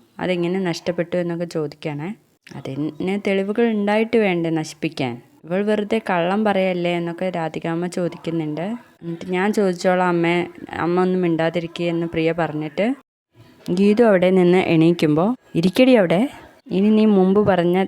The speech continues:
എല്ലാ തെളിവുകളും സമർപ്പിച്ചിട്ട് പോയാ മതി" എന്ന് പറയാണ് ട്ടോ ഗോവിന്ദ്. "ഏട്ടാ, അത്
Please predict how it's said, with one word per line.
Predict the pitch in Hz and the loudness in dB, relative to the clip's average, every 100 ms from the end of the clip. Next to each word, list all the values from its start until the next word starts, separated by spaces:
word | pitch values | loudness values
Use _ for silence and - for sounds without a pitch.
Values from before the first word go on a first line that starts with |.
| - | -4
എല്ലാ | 160 175 | -2 -2
തെളിവുകളും | 180 180 170 165 175 196 | 0 0 2 2 0 -2
സമർപ്പിച്ചിട്ട് | - 160 156 - 170 185 190 - | -2 0 0 -2 -6 -8 -10 -2
പോയാ | 156 151 160 | 0 2 0
മതി" | 170 156 160 170 | -2 -4 -4 -2
എന്ന് | 165 165 170 | 0 0 0
പറയാണ് | 156 151 147 143 | 0 0 -2 -2
ട്ടോ | 147 | -4
ഗോവിന്ദ്. | 143 147 151 160 180 226 - _ _ _ _ _ _ _ _ - - - 175 | 0 0 0 -2 -4 -6 -10 _ _ _ _ _ _ _ _ -18 -18 -10 -8
"ഏട്ടാ, | 175 196 190 | -6 -4 -4
അത് | 165 | -4